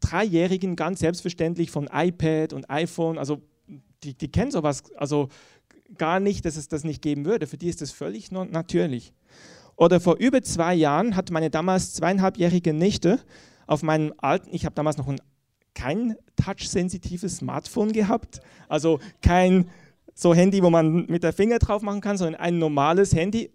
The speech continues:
was aber schon Bilder machen konnte. Und ich habe ihr Bilder gezeigt und die wollte dann das vergrößern und hat gesagt, „Größer machen“, hat so gezoomt. Also die hat im Prinzip die Geste von iPhone erfunden. Eigentlich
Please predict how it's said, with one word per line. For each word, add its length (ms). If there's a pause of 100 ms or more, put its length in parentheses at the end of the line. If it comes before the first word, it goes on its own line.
(140)
was 160
aber 220
schon 200
Bilder 280
machen 260
konnte. 360 (440)
Und 120
ich 120
habe 140
ihr 100
Bilder 240
gezeigt 420
und 140
die 100
wollte 240
dann 320 (200)
das 140
vergrößern 420
und 40
hat 80
gesagt, 320 (120)
„Größer 400
machen“, 260
hat 140
so 320 (480)
gezoomt. 680 (420)
Also 160
die 100
hat 160
im 80
Prinzip 440
die 140
Geste 300
von 160
iPhone 380
erfunden. 280
Eigentlich 500